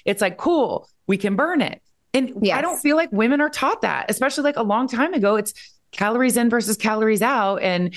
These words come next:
Speaker 2: Right.
Speaker 1: your cardio.
Speaker 2: Deficit and all that.
Speaker 1: Yes, that
Speaker 2: And it's
Speaker 1: failed
Speaker 2: just
Speaker 1: me.
Speaker 2: about moderation, like, with anything, right? Even with our
Speaker 1: Yeah.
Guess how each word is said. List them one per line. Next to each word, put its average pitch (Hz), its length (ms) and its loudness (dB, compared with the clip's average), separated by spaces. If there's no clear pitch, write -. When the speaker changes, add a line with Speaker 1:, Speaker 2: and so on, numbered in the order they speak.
Speaker 2:
Right. 180 340 2
Speaker 1:
your 233 180 -4
cardio. 254 320 0
Speaker 2:
Deficit 208 760 2
and 180 220 2
all 202 220 2
that. 196 400 0
Speaker 1:
Yes, - 340 -8
that 220 80 0
Speaker 2:
And 220 160 2
it's 277 80 2
Speaker 1:
failed 440 140 0
Speaker 2:
just 311 120 0
Speaker 1:
me. 339 60 2
Speaker 2:
about 311 220 2
moderation, 247 1040 2
like, 190 220 0
with 220 160 0
anything, 220 500 2
right? 190 440 2
Even 269 260 2
with 269 100 2
our 262 80 2
Speaker 1:
Yeah. 254 80 0